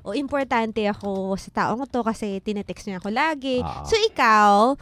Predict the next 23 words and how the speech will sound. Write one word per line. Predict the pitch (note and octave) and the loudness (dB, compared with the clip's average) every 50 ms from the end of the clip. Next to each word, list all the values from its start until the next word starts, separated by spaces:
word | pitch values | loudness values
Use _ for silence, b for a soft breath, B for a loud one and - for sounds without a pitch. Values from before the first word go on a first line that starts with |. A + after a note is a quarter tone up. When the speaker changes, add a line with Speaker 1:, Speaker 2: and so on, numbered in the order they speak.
| b b b | b b b
Speaker 1:
bilang | b A3 B3 C4+ C4+ C4+ C4+ C4 C4 B3+ B3+ A3 | b -8 -6 -4 -2 0 2 2 2 2 0 -4
isang | A#3 B3 - C4+ C4 | -6 -6 -6 -6 -4
taong | B3+ C4+ B3+ C4 C4+ B3+ A3+ | -2 0 0 0 0 0 -2
umaasa, | C#4 C4 A#3+ A3+ G#3 - B3 C#4+ D#4+ E4+ C#4+ - - - G3 E3+ F3 E3+ F3 G3 G#3+ - _ b b b b b b b | -2 -2 -2 -4 -4 -2 0 0 0 0 -2 -4 -4 -4 -4 -4 -4 -6 -6 -6 -8 -10 _ b b b b b b b
di | - A#3 | -4 0
ba? | A3+ A3 G#3+ A3+ | 2 2 4 4
Parang | A#3+ D#4 D#4+ E4+ F4 | 6 6 6 4 4
iisipin | E4+ D#4+ D#4 E4+ - D#4+ D4 D4 D4 | 0 0 0 0 0 0 0 0 -2
mo, | C#4 C#4 C4+ | -2 -2 -2
"Ay, | - A3+ D4+ E4 F4+ F4 F4 | -2 -2 -2 -2 -2 -4 -4
baka | D4 E4+ F4 - G#4 A4+ | -4 -4 -4 -6 -8 -6
there's | - A#4 A4+ - | -6 -6 -6 -4
something | - D#4+ D4+ C#4+ C#4+ C4+ - C#4+ C#4 C#4 C#4 C#4 C#4 C#4 C#4 C#4 C#4 C#4 C#4 C#4 C#4 C4+ | -2 -2 -2 -2 -4 -6 -8 -8 -6 -6 -6 -6 -6 -4 -4 -4 -6 -6 -6 -6 -6 -6
that | A3+ A3+ A3 - | -4 -6 -6 -4
this | - A#3+ B3 - | -2 -2 -2 -2
person, | - - A#3+ A#3 A3+ A3 - A#3 G#3+ G3+ G3 G3 F#3+ F#3+ F#3+ F#3+ F#3 F#3 F3+ F3+ F3 F3+ - _ _ _ _ - | -2 -4 -2 -2 -2 -4 -4 -4 -4 -2 -2 -2 -2 -4 -4 -4 -4 -6 -6 -8 -10 -12 -16 _ _ _ _ 2
that | - - | 2 2
may-, | - C4 A3+ B3 | 4 2 0 2
maybe | E4 E4+ D4+ F4 | 2 2 2 2
this | C#4 D#4 - - | 2 0 -2 -2
person | - B3+ - B3 A3 G#3+ | -4 -4 -4 -4 -8 -8
likes | F#3+ F3 - - | -8 -12 -12 -12
me." | F#3 E3 D3+ E3 | -12 -12 -10 -12